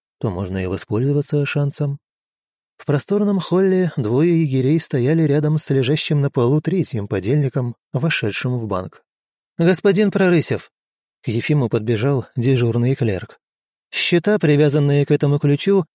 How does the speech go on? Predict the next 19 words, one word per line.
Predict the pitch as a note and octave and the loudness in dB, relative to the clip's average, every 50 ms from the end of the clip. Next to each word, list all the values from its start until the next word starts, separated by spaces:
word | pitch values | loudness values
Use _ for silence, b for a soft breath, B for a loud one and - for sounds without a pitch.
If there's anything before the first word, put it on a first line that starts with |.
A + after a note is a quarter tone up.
| _ _ | _ _
объединены | - D#3+ E3+ D#3+ E3+ F3+ F3 F3 F3+ F3 F3 F3+ F#3+ G3+ F3+ | 0 2 2 4 2 2 2 2 2 4 4 4 4 2 0
с | - - | 0 -2
тем, | - - G#3 G#3 F#3+ E3 | -2 0 2 2 2 2
куда | - E3+ D#3+ F#3 F#3 | 2 4 4 4 4
переведена | - F#3 F#3 F3 D#3+ E3+ F3+ F#3 F#3 E3 | 4 4 4 4 4 4 2 2 2 0
существенная | - - F3 E3 - - F#3+ F#3 - - E3+ E3+ E3 E3 D#3+ D#3+ | 0 -2 -2 -2 0 0 0 0 0 0 0 2 2 2 2 2
сумма. | D#3 - - C3 A#2+ A#2 A2 A2 - - _ _ _ _ _ - | 0 0 -2 0 0 0 -2 -2 -4 -8 _ _ _ _ _ 0
Вот, | B2 D3+ F3 D3+ - - | 2 2 4 2 2 2
прошу!» | C3+ D#3+ E3+ - - F3 A2+ E2+ - _ _ _ _ _ _ _ _ _ _ _ | 0 0 2 2 2 0 0 -2 -4 _ _ _ _ _ _ _ _ _ _ _
И | B2+ G#2+ | -2 -2
он | G2+ C3 D#3 - | 0 -2 -2 -2
протянул | D#3 D#3+ D#3 - D#3 C3+ C3 C#3+ C#3 | -2 -2 -2 0 0 0 0 -2 -2
ключ | - C3 B2 B2 B2+ - - | -2 -2 -2 -2 -2 -2 -2
Ефиму. | B2+ C#3+ D3+ - A#2+ G2+ F2 F2+ F#2 - - _ _ _ _ _ _ _ _ _ _ _ _ _ _ | -2 -4 -4 -4 -6 -6 -6 -8 -12 -12 -16 _ _ _ _ _ _ _ _ _ _ _ _ _ _
«На | D#3+ D#3+ E3 E3 | 0 2 4 4
нем | E3 E3 E3 E3 | 4 4 4 4
есть | D#3+ F#3+ A3 G#3 - - D3 | 4 2 2 0 0 -2 -2
магическая | C3+ C3 A#2+ A#2 A2+ - A#2 - - C3 A#2+ A2+ G#2+ | -2 -2 -2 -4 -4 -6 -8 -6 -4 -2 -2 -2 -2
защита?» | A2+ A2+ G#2 - - A2 G#2 - G#2+ G2 | -2 -4 -4 -4 -6 -6 -4 -6 -6 -8